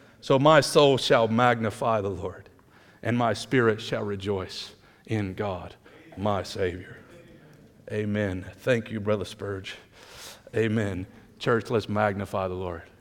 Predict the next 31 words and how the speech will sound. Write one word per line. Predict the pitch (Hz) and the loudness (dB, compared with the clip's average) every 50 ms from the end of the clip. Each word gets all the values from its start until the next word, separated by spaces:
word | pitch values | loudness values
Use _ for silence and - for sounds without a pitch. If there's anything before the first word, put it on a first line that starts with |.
| _ - - - - - - - - - - - - | _ -20 -20 -20 -20 -20 -20 -20 -20 -20 -20 -16 -6
for | - 110 104 | -4 -2 0
he | 110 127 123 | 2 4 4
has | 117 113 98 | 4 2 2
done | 101 117 110 104 95 92 85 | 2 2 2 2 0 -2 0
great | 95 107 104 98 98 87 | 2 4 4 4 4 2
things | - - 104 92 95 95 98 - | -2 -2 -2 -2 -2 -4 -8 -10
for | - - 101 92 90 | -8 -4 -2 0 0
us, | 90 82 85 92 - - - - - - - - - - - - - - - - - - - - | 0 0 -2 -4 -10 -14 -16 -18 -20 -20 -20 -20 -20 -20 -20 -20 -20 -20 -20 -20 -20 -20 -18 -10
and | - 101 98 90 | -8 -6 -6 -4
holy | - 113 110 101 98 95 87 90 | 0 0 2 2 2 0 0 -2
is | 90 85 - | -4 -4 -6
his | 85 82 | -10 -12
name. | 85 85 80 80 80 90 - _ _ _ _ _ _ _ _ _ _ _ _ _ _ _ _ _ _ _ _ _ _ _ _ - - _ _ - | -10 -12 -12 -12 -16 -18 -20 _ _ _ _ _ _ _ _ _ _ _ _ _ _ _ _ _ _ _ _ _ _ _ _ -20 -20 _ _ -6
We | 110 104 | -6 -4
thank | - - 113 101 101 - | -2 0 0 0 -2 -4
you, | 95 | -4
Father, | - - 98 98 95 92 90 | 0 2 2 2 2 0 -2
for | - - 104 | -4 -4 -6
the | 101 | -6
privilege | - - 113 110 95 98 101 87 - - - - - - - - - _ | -2 0 2 2 2 2 0 -2 -2 -6 -12 -14 -18 -20 -20 -20 -10 _
of | - 104 95 | -2 -2 -2
studying | - - - 117 113 110 107 104 104 | -2 0 2 2 4 4 2 0 0
your | 104 98 | 0 0
word | 98 98 110 107 104 104 - | 0 2 2 2 0 0 -4
together | - 101 95 107 107 107 104 101 101 101 - - - - - - _ - | -6 0 4 4 6 6 6 4 0 -2 -6 -12 -20 -20 -20 -20 _ -4
in | - 123 123 | -2 0 0
community | 113 - 120 113 117 120 117 113 113 113 | 0 0 0 2 2 2 2 4 2 2
as | 107 107 | 2 2
brothers | 110 117 120 117 113 107 120 | 4 4 4 6 4 2 0
and | 117 101 | -2 -4
sisters, | - 131 120 - - 127 127 113 - - - - | -4 -4 -6 -6 -4 -4 -4 -4 -4 -6 -10 -12